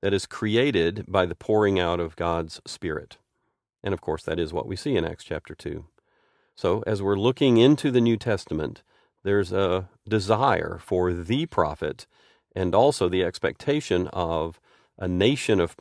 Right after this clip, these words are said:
prophets of all kinds of people. And those are ultimately fulfilled in the New Testament. This is the desire of Moses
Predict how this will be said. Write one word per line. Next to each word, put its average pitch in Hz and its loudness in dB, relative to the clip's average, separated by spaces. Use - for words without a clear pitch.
prophets - -4
of 85 -6
all 120 4
kinds 85 -6
of - -16
people. - -14
And 95 0
those 107 2
are 87 0
ultimately 87 -4
fulfilled - -4
in 92 -4
the 90 -4
New 85 -6
Testament. - -12
This 92 -8
is 90 -4
the 98 0
desire 101 6
of 87 -2
Moses 123 0